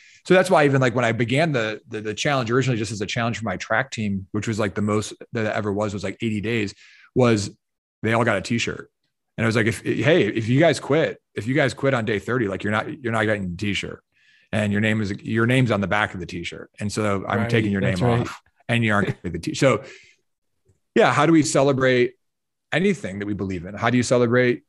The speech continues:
Speaker 1: your marriage? How do you celebrate
Speaker 2: Yeah.
Speaker 1: your faith? How do you, you, you ha-, and tangible ways are so key,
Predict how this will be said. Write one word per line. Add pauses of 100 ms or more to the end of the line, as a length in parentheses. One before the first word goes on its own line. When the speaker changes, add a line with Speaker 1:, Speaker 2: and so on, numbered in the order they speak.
(220)
Speaker 1:
your
marriage?
How
do
you
celebrate (300)
Speaker 2:
Yeah.
Speaker 1:
your
faith?
How
do (100)
you,
you,
you
ha-,
and
tangible
ways
are
so
key,